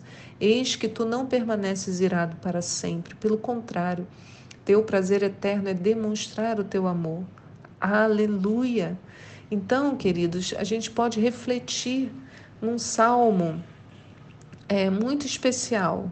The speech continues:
que eu quero mostrar pra vocês, que é o Salmo trinta e dois, né? A gente observar as palavras que Davi, é, usava para se aproximar do Senhor. Esse salmo é recitado, né, declarado pelos judeus durante esse período de Rosh Hashanah e Yom Kippur.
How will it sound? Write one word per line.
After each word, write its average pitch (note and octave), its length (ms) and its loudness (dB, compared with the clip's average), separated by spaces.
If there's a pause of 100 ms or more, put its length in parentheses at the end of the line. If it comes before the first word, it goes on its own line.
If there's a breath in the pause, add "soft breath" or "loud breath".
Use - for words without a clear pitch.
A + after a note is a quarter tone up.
que - 100 -4
eu G3 60 2
quero G3 280 0
mostrar G3 380 -2
pra F#3+ 140 0
vocês, F3 720 -2 (280 loud breath)
que - 80 0
é G#3 60 8
o G#3 100 4
Salmo G3+ 440 0
trinta G#3 340 0
e A3+ 60 6
dois, F#3+ 720 2 (440 loud breath)
né? F#3 360 2
A G3 120 2
gente G#3 260 2
observar G#3+ 640 4
as A3 120 -2
palavras G#3+ 680 4
que A3+ 140 -2
Davi, G#3+ 640 0 (720 loud breath)
é, G3 160 2
usava G#3 560 4
para G3+ 260 6
se G#3 260 2
aproximar A3+ 640 0
do G3 120 -2
Senhor. F#3 600 0 (400 loud breath)
Esse A#3 240 0
salmo B3+ 460 2
é G#3 60 4
recitado, G#3+ 880 0
né, F#3 140 0
declarado F#3+ 640 0
pelos F#3+ 240 2
judeus F#3+ 340 2
durante G3+ 400 2
esse A#3 180 -6
período A3 580 2
de F#3 100 2
Rosh G3 320 0
Hashanah F#3 640 0
e G3 60 2
Yom G3 160 0
Kippur. G#3 500 -4